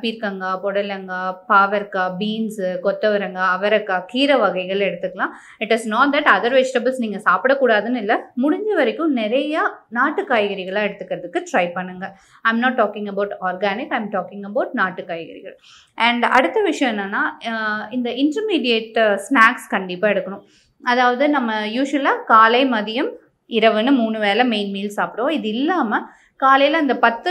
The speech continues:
to பதினோரு மணிக்கு ஒரு சின்ன ஸ்நாக் எடுத்துக்கணும். அதே மாதிரி சாயந்தரம் நாலுல இருந்து அஞ்சு மணிக்கு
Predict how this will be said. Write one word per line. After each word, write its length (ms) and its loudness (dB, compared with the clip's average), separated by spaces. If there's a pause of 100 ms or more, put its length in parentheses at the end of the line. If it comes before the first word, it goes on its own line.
to 160 0
பதினோரு 480 2
மணிக்கு 360 -2 (160)
ஒரு 120 -2 (120)
சின்ன 340 4
ஸ்நாக் 340 2
எடுத்துக்கணும். 460 -4
அதே 140 -4 (100)
மாதிரி 160 -4 (100)
சாயந்தரம் 640 0
நாலுல 420 0
இருந்து 260 -4
அஞ்சு 320 -2
மணிக்கு 260 -8